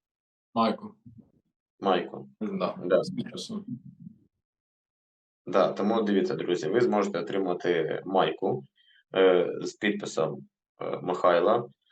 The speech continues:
Speaker 2: е, ігрову майку. Е, деталі, деталі будуть, е,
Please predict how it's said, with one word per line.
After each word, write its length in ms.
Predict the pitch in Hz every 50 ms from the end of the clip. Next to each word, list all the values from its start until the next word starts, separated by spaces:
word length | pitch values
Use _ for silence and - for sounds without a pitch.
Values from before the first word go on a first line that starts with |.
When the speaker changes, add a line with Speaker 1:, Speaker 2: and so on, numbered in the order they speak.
| _ _ _ _ _ _ - -
Speaker 2:
е, 180 | - - - -
ігрову 400 | - 98 98 98 95 90 82 80
майку. 540 | 82 82 80 80 80 - - 104 110 107 - - _ _ _ _ _ _ _ _ _ _ _ _ _ - - 113
Е, 380 | 104 98 95 92 87 - - -
деталі, 640 | - - 95 - - 87 87 95 104 117 120 - -
деталі 360 | 90 90 90 107 117 120 117
будуть, 440 | - 95 95 95 95 92 92 - -
е, 200 | 87 87 85 80